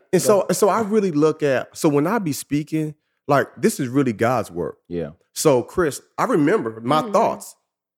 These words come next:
Speaker 1: And I'm a, I'd be capping if I wasn't slightly discouraged.
Speaker 3: Mm.
Speaker 2: Yeah.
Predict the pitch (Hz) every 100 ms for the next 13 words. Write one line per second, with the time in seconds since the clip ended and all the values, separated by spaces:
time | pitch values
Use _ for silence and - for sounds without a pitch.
0 | _ 175 226 254 170 - 220 214 143 -
1 | 160 131 123 117 127 127 123 127 110 104
2 | - _ - 151 143 135 143 151 - 214
3 | 147 - 233 214 202 175 160